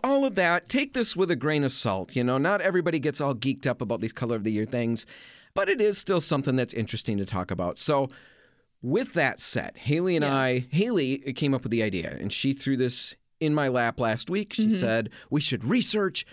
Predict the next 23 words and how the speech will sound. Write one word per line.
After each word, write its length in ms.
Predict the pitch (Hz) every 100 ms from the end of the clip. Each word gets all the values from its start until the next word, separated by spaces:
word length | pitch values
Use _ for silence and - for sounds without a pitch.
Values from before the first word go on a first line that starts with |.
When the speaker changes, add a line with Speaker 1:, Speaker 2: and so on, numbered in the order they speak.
| - -
Speaker 1:
come 180 | 196
up 120 | 180 170
with 120 | 156
our 120 | 151
own 140 | 147
color 300 | 139 160 147
picks, 400 | 135 214 214 - -
and 140 | 147
predict 520 | 156 135 233 - - 196
Speaker 2:
Yes, 360 | 180 190 -
predict. 320 | - 208 185
Speaker 1:
what 120 | 170 117
Benjamin 420 | 151 143 147 147
Moore 220 | 135 127
is 100 | 123
going 260 | 123 120 113
to 220 | 123 117
release." 560 | 117 113 120 85 - - - - -
And 160 | 143 139
so 420 | - 151 143 131 - _ _ _
I 180 | 131 147
did 240 | 131 120 90
that. 360 | - - -